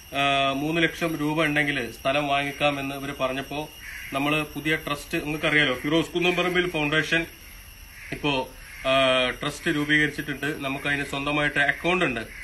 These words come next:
അപ്പൊ ഫിറോസ് കുന്നംപറമ്പിൽ ഫൗണ്ടേഷന്റെ അക്കൗണ്ടിൽ നിന്ന് ഈ കുടുംബത്തിന് നമ്മള് <coughs> സ്ഥലം വാങ്ങിക്കാനുള്ള പൈസ കൊടുക്കുക. ഏകദേശം നമ്മളിപ്പോ, ആ, നമ്മുടെ ട്രസ്റ്റ് രൂപീകരിച്ച് foundation നിലവിൽ വന്നതിന് ശേഷം എനിക്ക് തോന്നുന്നത് നാലോ അഞ്ചോ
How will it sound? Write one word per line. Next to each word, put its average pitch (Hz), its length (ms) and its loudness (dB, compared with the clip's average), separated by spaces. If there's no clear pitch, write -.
അപ്പൊ - 140 -10
ഫിറോസ് 143 400 -2
കുന്നംപറമ്പിൽ 180 500 0
ഫൗണ്ടേഷന്റെ 151 580 2
അക്കൗണ്ടിൽ 147 520 0
നിന്ന് 127 280 -4
ഈ 139 40 0
കുടുംബത്തിന് 147 580 0
നമ്മള് 147 380 0
<coughs> - 240 8
സ്ഥലം 165 340 6
വാങ്ങിക്കാനുള്ള 175 560 6
പൈസ 165 300 2
കൊടുക്കുക. 131 340 0
ഏകദേശം 180 480 6
നമ്മളിപ്പോ, 185 540 0
ആ, 165 260 10
നമ്മുടെ 170 260 4
ട്രസ്റ്റ് 165 300 0
രൂപീകരിച്ച് 165 500 4
foundation 170 560 4
നിലവിൽ 170 300 4
വന്നതിന് 175 360 4
ശേഷം 165 420 6
എനിക്ക് 160 180 2
തോന്നുന്നത് 175 800 4
നാലോ 170 260 10
അഞ്ചോ 180 260 4